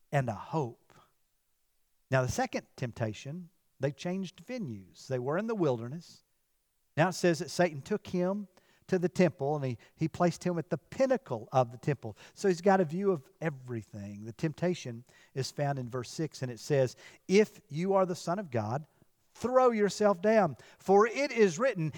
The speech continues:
'He will give his angels orders concerning you, and they'll support you with their hands so that you will not strike your foot against a stone.'" And Jesus responded with Deuteronomy chapter six,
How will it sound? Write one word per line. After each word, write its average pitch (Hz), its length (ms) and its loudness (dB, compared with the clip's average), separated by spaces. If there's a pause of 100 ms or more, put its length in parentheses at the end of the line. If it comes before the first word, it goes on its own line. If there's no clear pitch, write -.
(100)
'He 262 200 4
will 233 200 6
give 208 260 2
his 190 160 6
angels 202 540 4
orders 226 420 4
concerning 220 600 -2
you, 160 200 4 (200)
and 190 120 8
they'll 233 140 8
support - 600 0
you 269 100 -2
with 233 240 4
their 202 160 2
hands 214 460 2 (180)
so - 180 6
that 180 180 6
you 226 200 0
will 247 160 4
not 202 240 6
strike - 460 0
your 143 120 0
foot 226 380 -2 (160)
against 170 640 -4
a 127 80 -8
stone.'" 104 840 -10 (880)
And 113 140 -12
Jesus 147 460 -4
responded 147 640 0
with 127 240 -6
Deuteronomy 131 560 -2
chapter 127 440 -4
six, - 420 -10